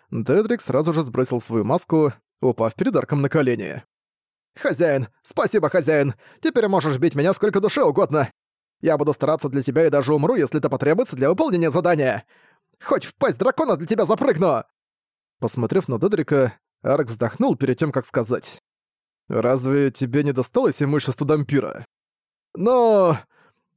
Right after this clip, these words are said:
Дедрик принялся всхлипывать и рассказал ему о сложившейся ситуации.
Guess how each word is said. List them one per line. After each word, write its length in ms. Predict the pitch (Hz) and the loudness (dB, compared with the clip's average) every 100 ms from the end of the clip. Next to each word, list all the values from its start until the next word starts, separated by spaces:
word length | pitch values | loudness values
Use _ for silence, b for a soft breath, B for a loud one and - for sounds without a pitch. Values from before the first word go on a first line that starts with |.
| - | -12
Дедрик 500 | - 123 151 151 - | -8 -2 0 0 -4
принялся 440 | 123 120 113 240 | -2 -2 0 0
всхлипывать 560 | 208 - 202 226 165 131 | -2 -2 -2 2 2 2
и 20 | |
рассказал 460 | 117 - 131 180 180 | -2 -2 -2 0 0
ему 240 | 139 170 | 2 2
о 60 | 127 | 0
сложившейся 600 | - 120 190 - 127 123 | -2 -2 0 -2 -2 -4
ситуации. 760 | - 123 127 - - - - | -2 0 0 -2 -8 -8 -10